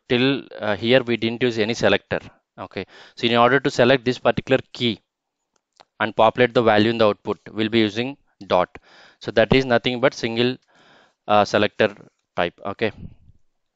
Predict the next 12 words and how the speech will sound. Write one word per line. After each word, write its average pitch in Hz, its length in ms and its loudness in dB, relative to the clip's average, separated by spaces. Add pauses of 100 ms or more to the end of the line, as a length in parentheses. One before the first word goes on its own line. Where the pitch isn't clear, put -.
(140)
so 110 180 -4
we 107 140 -2
use 117 240 0
dot 110 280 2
here, 95 280 0
right? 107 160 0
So 110 140 -8
this 101 200 -8
is 135 160 -6 (220)
how 117 220 2
you 127 180 -4
can, 131 260 0